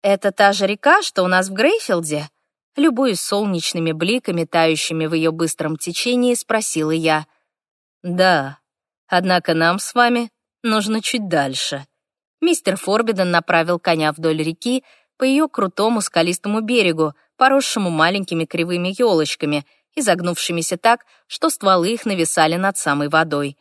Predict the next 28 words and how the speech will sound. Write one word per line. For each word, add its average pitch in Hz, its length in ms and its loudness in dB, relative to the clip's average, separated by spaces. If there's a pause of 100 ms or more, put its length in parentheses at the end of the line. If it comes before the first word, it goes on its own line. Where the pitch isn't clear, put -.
(320)
Мы 302 120 4
с - 120 -6
Ветром 160 340 0
снова 165 380 0
порысили 180 520 -4
следом. 151 600 -2 (420)
Прислушавшись 262 800 -4
к 165 140 -8
далёкому 170 500 -2
шуму, 233 460 -2 (400)
я 285 140 4
начала 277 360 2
смутно 269 400 0
догадываться, 240 720 2
что - 220 -4
именно 226 400 4
мне 156 180 0
хотят - 380 -4
показать, 175 600 0 (340)
и 294 100 -4
пару 262 240 4
минут 180 280 -2
спустя 233 500 0 (340)
мы 302 120 4
действительно 202 720 -2
выехали 156 600 -2 (220)
к - 80 -12
водопаду. 156 720 -2